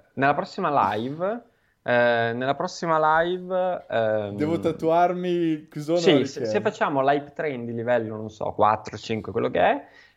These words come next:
Speaker 1: eh, Aligi si,
Speaker 2: <laughs> Sì,
Speaker 1: si
Speaker 2: sì,
Speaker 1: tatuerà questa cosa.
Speaker 2: sicuramente, sicuramente,
Speaker 1: Perché,
Speaker 2: guarda.
Speaker 1: scusa?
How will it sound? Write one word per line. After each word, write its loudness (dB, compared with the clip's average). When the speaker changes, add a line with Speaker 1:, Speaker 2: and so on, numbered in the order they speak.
Speaker 1:
eh, 0
Aligi 0
si, -4
Speaker 2:
<laughs> -2
Sì, -2
Speaker 1:
si 2
Speaker 2:
sì, -4
Speaker 1:
tatuerà 4
questa 2
cosa. 0
Speaker 2:
sicuramente, -6
sicuramente, -8
Speaker 1:
Perché, -2
Speaker 2:
guarda. 0
Speaker 1:
scusa? -4